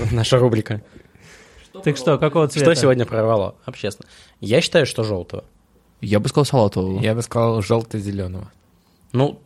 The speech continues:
Speaker 1: если можно выбирать жёлто-зелёный, то, конечно, жёлто-зелёный.
Speaker 3: А ближе к жёлтому или ближе к зелёному?
Speaker 1: Вот да.
Speaker 4: Наверное, ближе к
Speaker 3: Ко мне.
Speaker 4: зелёному.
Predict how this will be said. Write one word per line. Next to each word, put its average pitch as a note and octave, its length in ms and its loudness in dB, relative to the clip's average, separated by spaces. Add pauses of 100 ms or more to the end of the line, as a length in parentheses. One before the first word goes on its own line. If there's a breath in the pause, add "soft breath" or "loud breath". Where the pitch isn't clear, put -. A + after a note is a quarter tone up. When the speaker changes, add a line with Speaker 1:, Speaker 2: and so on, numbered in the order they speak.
Speaker 1:
если A#2 300 0
можно B2 260 4
выбирать G#2 320 0
жёлто-зелёный, G#2 540 2
то, A#2 80 -10
конечно, G2+ 340 -6
жёлто-зелёный. G2 400 -2
Speaker 3:
А G#2+ 40 4
ближе A#2 340 6
к A2+ 60 4
жёлтому D#3+ 320 6
или A2+ 60 4
ближе A2 160 4
к - 20 0
зелёному? G#2 460 4
Speaker 1:
Вот G2+ 200 -2
да. G2 240 -4 (440)
Speaker 4:
Наверное, G#2+ 440 0
ближе G#2 520 0
к F#2 300 -10 (540)
Speaker 3:
Ко A2+ 120 2
мне. G2 280 2 (120)
Speaker 4:
зелёному. F#2+ 600 -4